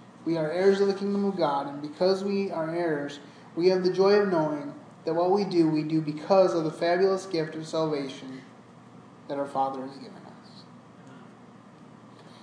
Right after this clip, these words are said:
Before we come to Christ, we're kind of just walking through this life,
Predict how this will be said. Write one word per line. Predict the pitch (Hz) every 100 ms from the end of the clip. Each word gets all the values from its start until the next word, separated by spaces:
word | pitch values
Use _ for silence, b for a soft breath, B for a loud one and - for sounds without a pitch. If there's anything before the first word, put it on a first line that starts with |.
| B B B -
Before | 165 - - 214 226
we | 226
come | 202 214
to | 208
Christ, | 202 202 180 165 165
we're | 170
kind | 175 190 202
of | 185
just | 185 170 165
walking | 156 175 185 196 185
through | 175 185
this | 175 160
life, | 165 156 -